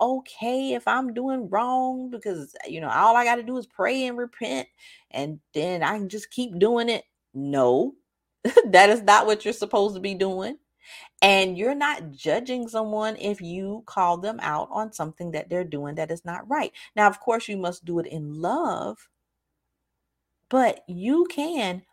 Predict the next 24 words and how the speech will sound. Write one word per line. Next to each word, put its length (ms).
hold 420
your 140
brother 500
and 160
sister 380
accountable 800
to 100
doing 380
the 60
right 380
thing 240
for 140
Jesus. 520
Okay? 220
So 200
let's 260
not 240
be 140
afraid 640
to 180
hold 460
each 340
other 340
accountable 720